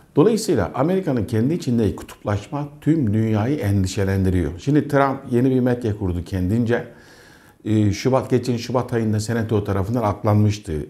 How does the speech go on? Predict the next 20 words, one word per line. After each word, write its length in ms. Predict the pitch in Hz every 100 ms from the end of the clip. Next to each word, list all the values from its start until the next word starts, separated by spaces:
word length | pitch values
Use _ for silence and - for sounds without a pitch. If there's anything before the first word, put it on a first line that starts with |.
| - -
Kongre 360 | 113 110 98
baskınıyla 500 | 95 92 - 107 98
alakası 520 | 87 92 92 87 - 90
yok, 380 | 98 95 - - -
ilişkilendiremediler. 1160 | 90 - 98 92 85 95 117 90 78 92 113 - _ _ - - _ -
Her 160 | 123
ne 120 | 139
kadar 280 | 117 98 92 - -
Trump'la 440 | 110 123 - 98
ilgili 320 | 98 90 95
soruşturmalar 640 | 90 98 95 - 92 92 92
olsa 400 | 90 90 - 120
da, 120 | 95 - _ _ _ - - - -
e, 80 | 95
sonuçta 560 | 85 117 123 - 90 - -
Amerika'daki 920 | 113 143 120 82 82 82 - 120 -
polis, 420 | 110 104 101 -
yargı, 520 | 95 101 92 95 95
birçok 340 | 113 113 82 -
şey, 300 | 110 123